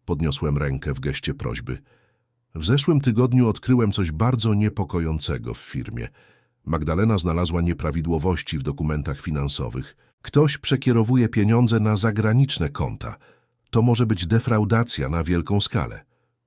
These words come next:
Karolina podniosła głowę, wyraźnie zaskoczona kierunkiem, w którym zmierzała ta rozmowa. „To dlatego spotkaliśmy się przed hotelem Radisson przy ulicy Straszewskiego”, kontynuowałem. „Magdalena otrzymała anonimowe ostrzeżenie, że ktoś ją śledzi.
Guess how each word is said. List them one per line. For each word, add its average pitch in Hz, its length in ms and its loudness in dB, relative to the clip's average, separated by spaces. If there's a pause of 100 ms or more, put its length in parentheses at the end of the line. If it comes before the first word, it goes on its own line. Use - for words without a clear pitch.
(160)
Karolina 78 440 0
podniosła 71 480 -2
głowę, 71 400 0
wyraźnie 73 460 -2
zaskoczona 73 540 -2
kierunkiem, 90 580 0 (300)
w - 80 -20
którym 104 320 2
zmierzała 80 500 0
ta 69 140 -6
rozmowa. 65 500 -6 (800)
„To 143 140 2
dlatego 139 440 2
spotkaliśmy 78 640 -2
się 76 160 -4
przed 71 220 -6
hotelem 73 500 0
Radisson 71 560 -2
przy - 160 0
ulicy 73 380 -2
Straszewskiego”, 69 920 -4
kontynuowałem. 62 760 -6 (600)
„Magdalena 82 560 2
otrzymała 80 500 0
anonimowe 80 520 0
ostrzeżenie, 73 600 -2
że 67 120 -4
ktoś 69 260 -6
ją 67 140 -2
śledzi. 57 480 -6